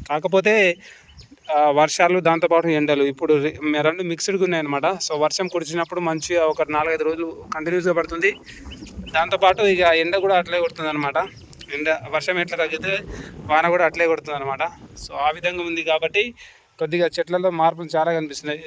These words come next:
కొన్ని ఆకులు అయితే ఇట్లా తెల్లగా అయిపోతున్నాయి అనమాట. So పచ్చగుట్టవలసిన చేను కొద్దిగా డిఫరెంట్గా కనిపిస్తుంది అనమాట. So దీనికి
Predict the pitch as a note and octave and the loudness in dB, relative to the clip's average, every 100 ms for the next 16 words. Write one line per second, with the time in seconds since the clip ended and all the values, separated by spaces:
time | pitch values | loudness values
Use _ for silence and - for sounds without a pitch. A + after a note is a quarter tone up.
0 | C#3+ A#2+ D#3+ D#3+ D3+ D#3 D#3 D#3+ E3+ D#3 | -16 -12 -8 -4 -4 -4 -6 -6 -4 -4
1 | C#3+ C#3 C3 D3 E3 D#3 D3 C#3+ C#3 C3+ | -4 -8 -6 -4 -2 -2 -6 -10 -14 -14
2 | C3 F3 G3+ _ G#2 _ _ _ _ _ | -10 -10 -12 _ -20 _ _ _ _ _
3 | _ _ _ _ - D3+ - C#3+ F#3 F#3 | _ _ _ _ -14 -10 -6 2 2 4
4 | F#3+ F3 E3 D3+ D#3+ A3 F3+ E3+ D3+ E3 | 2 2 0 2 2 0 0 0 2 2
5 | D#3+ - - - D#3 - E3+ E3 D3+ C#3 | 2 -2 -20 -8 -6 -2 2 2 2 -2
6 | D3+ C#3 C3 B2+ - C#3 C#3 D#3+ E3+ F3+ | -4 -2 0 -2 -4 -4 -2 -2 -2 -2
7 | G#3+ | -2